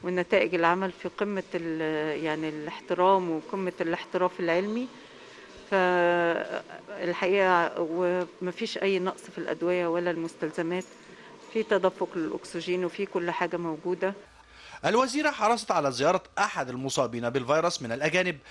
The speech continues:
Speaker 2: والذي يحمل الجنسية الأمريكية، الذي أبدى انطباعات إيجابية للخدمات العلاجية المقدمة له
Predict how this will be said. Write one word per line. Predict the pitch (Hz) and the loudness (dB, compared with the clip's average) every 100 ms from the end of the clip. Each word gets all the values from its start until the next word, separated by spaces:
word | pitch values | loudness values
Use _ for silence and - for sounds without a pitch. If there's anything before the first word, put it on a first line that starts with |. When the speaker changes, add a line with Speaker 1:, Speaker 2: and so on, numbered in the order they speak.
| - | -6
Speaker 2:
والذي | 123 185 226 147 117 117 | 0 2 2 -2 -4 0
يحمل | 170 - 139 117 | 0 0 -10 -10
الجنسية | 127 113 123 - 117 117 | -8 -8 -6 -4 -4 -4
الأمريكية، | 117 139 - 131 101 95 - - - 147 | -4 -2 -2 -2 -4 -6 -8 -20 -8 -2
الذي | 226 254 165 120 - - | 0 0 -2 -8 -6 -2
أبدى | 156 143 | 0 0
انطباعات | 123 135 117 123 | 0 -2 0 0
إيجابية | 139 143 175 185 185 170 - - | -2 -2 0 2 0 0 -4 -8
للخدمات | 127 190 220 185 156 139 156 | 2 4 4 2 2 2 2
العلاجية | 170 135 127 120 139 | 0 0 0 2 2
المقدمة | 127 117 127 127 135 | 0 -2 -2 0 2
له | 165 170 170 | 2 2 -2